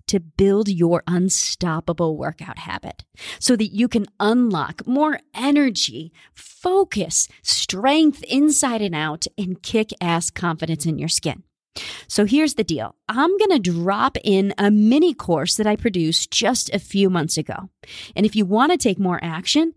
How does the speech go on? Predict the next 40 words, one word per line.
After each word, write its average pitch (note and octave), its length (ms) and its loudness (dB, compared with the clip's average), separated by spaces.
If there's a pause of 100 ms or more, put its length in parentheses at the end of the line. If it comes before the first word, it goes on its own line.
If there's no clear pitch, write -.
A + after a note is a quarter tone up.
(340)
I'll D4 240 0
share F3+ 340 0
how - 300 -2
you E4+ 120 4
can C4+ 200 2
do G#3 180 2
that F#3+ 300 -2
at G3 140 -8
the F#3+ 140 -2 (160)
end G3+ 440 0
of F3 160 -4
the - 120 -2
episode. F#3 540 -6 (220)
You A3+ 260 0
don't G4 200 4
have F4+ 320 0
to D4+ 100 4
wait F#3+ 200 2
a F3+ 60 2
few F#3 260 0
weeks E3+ 300 0
to B3 140 -2
listen G#3+ 480 0
to G#3 100 0
all E3+ 160 -2
three D#3+ 220 -10
steps. - 480 -6 (420)
And F#3+ 420 2 (240)
there's G#3+ 380 2
a G#3+ 80 2
way G3 420 2
for G3+ 140 -8
you F3 160 0
to E3+ 100 0 (120)
actually G#3+ 560 -2
get F#3 280 -2 (160)
moving F#3+ 540 2
and F#3 300 0
grooving F3 640 0 (160)
today. D#3+ 720 -6